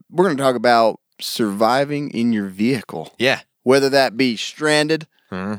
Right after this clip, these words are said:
Speaker 1: or by choice
Speaker 2: <laughs> Yeah.
Speaker 1: or maybe it's your bug out plan.
Speaker 2: Yeah.
Speaker 1: You're just gonna go up and live out of your vehicle.
Speaker 2: Yes.
Speaker 1: So
Speaker 2: All
Speaker 1: we're gonna
Speaker 2: things just
Speaker 1: talk
Speaker 2: like
Speaker 1: about some of those
Speaker 2: Yeah.
Speaker 1: details.
Speaker 2: Chilling in your vehicle.
Speaker 1: Yeah.
Speaker 2: When
Speaker 1: So
Speaker 2: you want to or not.
Speaker 1: bug out vehicles gets wrapped in here a little
Speaker 2: Yeah.
Speaker 1: bit, but
Speaker 2: Mm-hmm.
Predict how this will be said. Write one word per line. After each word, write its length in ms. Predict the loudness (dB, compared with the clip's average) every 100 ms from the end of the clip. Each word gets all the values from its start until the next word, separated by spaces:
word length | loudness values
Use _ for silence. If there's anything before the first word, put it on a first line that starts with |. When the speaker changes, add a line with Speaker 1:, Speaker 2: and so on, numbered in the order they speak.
| -6
Speaker 1:
or 100 | -4
by 220 | -2 -4
choice 640 | -4 0 2 2 0 -10 -14
Speaker 2:
<laughs> 80 | -16
Yeah. 320 | -8 -2 -2 -4 0
Speaker 1:
or 580 | 4 6 4 4 0 -6 -8
maybe 260 | -4 -2
it's 100 | -4
your 80 | -6
bug 240 | -2 -2 -4
out 160 | -8
plan. 340 | -6 -4 -4 0
Speaker 2:
Yeah. 180 | 2 2
Speaker 1:
You're 80 | -2
just 140 | -6
gonna 160 | -4 0
go 240 | 2 2
up 120 | 0 -2
and 120 | -8
live 200 | -4 -4
out 160 | -2 -2
of 60 |
your 100 | -4
vehicle. 380 | -4 -6 -8 -10
Speaker 2:
Yes. 480 | 0 0 0 -2 -8 -4
Speaker 1:
So 60 | 2
Speaker 2:
All 80 | 4
Speaker 1:
we're 80 | 4
gonna 60 | 0
Speaker 2:
things 360 | 0 -4 -6
just 260 | -4 -2 0
Speaker 1:
talk 20 |
Speaker 2:
like 120 | 2
Speaker 1:
about 200 | 2 2
some 220 | 0 0 2
of 60 |
those 420 | 2 0 -2 -12 _ -10
Speaker 2:
Yeah. 240 | -4 -2
Speaker 1:
details. 600 | -4 -8 -8 -8 -10 -14 _ _ _ -6
Speaker 2:
Chilling 380 | -2 -2 -2
in 80 | -4
your 120 | -6 -6
vehicle. 400 | -6 -6 -8 -10
Speaker 1:
Yeah. 160 | -10 -14 _ _ -8
Speaker 2:
When 120 | 2
Speaker 1:
So 100 | 4
Speaker 2:
you 40 |
want 220 | 4 2
to 100 | 2 0
or 80 | 2
not. 280 | 0 0
Speaker 1:
bug 200 | 2 4
out 160 | 4 4
vehicles 360 | 0 -2 -4 -6
gets 240 | -6 -2
wrapped 320 | 0 0 0
in 120 | -10
here 180 | -8 -6
a 40 | -6
little 200 | -6 -2
Speaker 2:
Yeah. 260 | 0 0
Speaker 1:
bit, 100 | -2 -4
but 220 | -6
Speaker 2:
Mm-hmm. 100 | -6